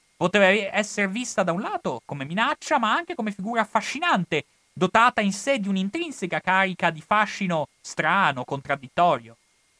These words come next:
E dall'altro lato abbiamo visto alcuni aspetti della società ottomana di quel tempo, tale per cui ci verrebbe da dire: "Ma diamine, questa società ci sembra più moderna e più avanzata di quella europea del tempo,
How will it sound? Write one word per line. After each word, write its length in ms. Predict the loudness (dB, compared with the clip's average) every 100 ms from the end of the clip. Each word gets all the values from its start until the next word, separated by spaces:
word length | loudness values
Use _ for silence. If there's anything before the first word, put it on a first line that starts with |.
| _ _ _
E 100 | 0
dall'altro 380 | 0 2 0 2
lato 320 | 4 4 4
abbiamo 280 | 0 0 -4
visto 220 | -4 -2
alcuni 320 | -2 0 0
aspetti 540 | 0 0 0 0 -2 -6
della 180 | -4 -2
società 400 | -4 0 2 2
ottomana 580 | 2 0 2 2 0
di 120 | -6 -8
quel 180 | -8 -4
tempo, 460 | -4 -4 -4 -6 -6 _ _
tale 200 | 2 2
per 160 | 0 -4
cui 220 | -4 -6
ci 120 | -4
verrebbe 280 | -2 0 0
da 80 | -2
dire: 300 | 0 0 0
"Ma 140 | 2 0
diamine, 540 | 2 -2 -2 -4 -8 _ _ _
questa 260 | -6 -4 -2
società 420 | -4 -2 0 0
ci 120 | -2
sembra 320 | -2 -2 0 -2
più 140 | -2
moderna 440 | -2 0 0 0
e 60 | -4
più 180 | 0 2
avanzata 680 | 4 2 0 2 2 4 0
di 100 | 0
quella 240 | -2 0
europea 480 | 0 -2 0 2 2
del 200 | -2 -6
tempo, 440 | -6 -8 -12 -18